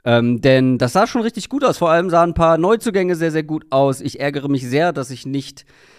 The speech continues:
mich noch nicht viel mehr vor der Saison, vor allem vor unserer Zweitliga-Prognose, mit, äh, Silla beschäftigt habe, der einen guten Einstand hatte, weil dieses Duo Karaman, der seine sehr, sehr gute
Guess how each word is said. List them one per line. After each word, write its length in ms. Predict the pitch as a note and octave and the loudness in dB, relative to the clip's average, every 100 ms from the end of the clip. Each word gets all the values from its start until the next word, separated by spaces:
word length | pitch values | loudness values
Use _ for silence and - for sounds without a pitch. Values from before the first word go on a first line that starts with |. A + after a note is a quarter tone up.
| _ | _
mich 220 | - F3 | 0 0
noch 140 | E3+ D#3+ | 0 0
nicht 240 | D#3 C#3 - - | -2 -4 -16 -20
viel 380 | - G3 A#3 A3 | -8 -2 0 0
mehr 440 | D#3+ D#3 D#3 F#3 F#2 - | 0 0 0 -2 -6 -16
vor 240 | - D#3 F#3+ | -10 -4 -2
der 100 | F3 | -2
Saison, 320 | C#3+ C#3+ C#3+ | -2 -4 -4
vor 140 | D3+ | -4
allem 160 | B2+ D3 | -4 -6
vor 160 | C#3+ | -6
unserer 280 | C3+ C3+ B2 | -6 -6 -8
Zweitliga-Prognose, 1080 | - C#3 C#3+ A#2 A2+ - A2 A#2 A#2 A#2+ C3+ _ _ _ | -6 -6 -6 -8 -8 -10 -8 -6 -6 -6 -8 _ _ _
mit, 320 | A#2 A#2+ A#2 | -2 -2 -2
äh, 140 | G#2+ A#2 | -4 -2
Silla 220 | C3 F3 | 2 2
beschäftigt 520 | E3 D3+ D#3+ - - | 0 -2 -2 -4 -2
habe, 380 | C#3+ D3 D#3 F#3 _ _ _ _ _ - | 0 0 -2 -8 _ _ _ _ _ -6
der 160 | G2 | -4
einen 180 | F2+ F#2 | -4 -8
guten 260 | C3 D3+ D#3 | -10 -6 -6
Einstand 520 | B2+ C3+ - C#3 A#2+ | -4 -6 -4 -6 -4
hatte, 320 | B2+ B2+ C3 - - _ _ _ _ | -4 -4 -6 -8 -16 _ _ _ _
weil 160 | - A#2+ | -2 0
dieses 360 | C3 C3+ - | 0 -2 -4
Duo 280 | - G#3 A#3 | -2 0 0
Karaman, 760 | C#3+ D3+ F#3+ G3+ G3 F#3 G3 G3+ _ _ _ - | 0 0 2 2 2 2 0 -6 _ _ _ -6
der 140 | B2 | -4
seine 340 | A#2+ A#2 A2+ A2 | -4 -6 -8 -2
sehr, 180 | C#3+ | -2
sehr 140 | D3+ C#3 | 0 -2
gute 720 | C#3 C#3 C#3 B2+ B2 A#2+ | -6 -6 -4 -2 -2 -4